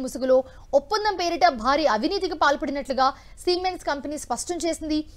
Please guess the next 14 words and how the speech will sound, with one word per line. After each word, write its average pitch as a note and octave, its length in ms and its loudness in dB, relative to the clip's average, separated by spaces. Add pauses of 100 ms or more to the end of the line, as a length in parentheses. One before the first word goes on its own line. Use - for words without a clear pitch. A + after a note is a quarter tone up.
(220)
ఏపీఎస్ఎస్డిసి C4+ 840 -2 (100)
ప్రాజెక్ట్ C#4+ 480 2
ఒప్పందం D#4 380 -4
గురించి C#4+ 300 -6 (380)
తమకు D4 220 0 (160)
ఎలాంటి F4+ 300 2 (100)
సమాచారం C4 440 -2 (120)
లేదని C4+ 320 -2 (320)
ఆ - 20 0 (120)
కంపెనీ C4 360 2
తెలిపింది. F#3+ 340 -8 (360)
అందుకు B3+ 280 -4
తాము B3 180 0 (140)
బాధ్యత C4 340 0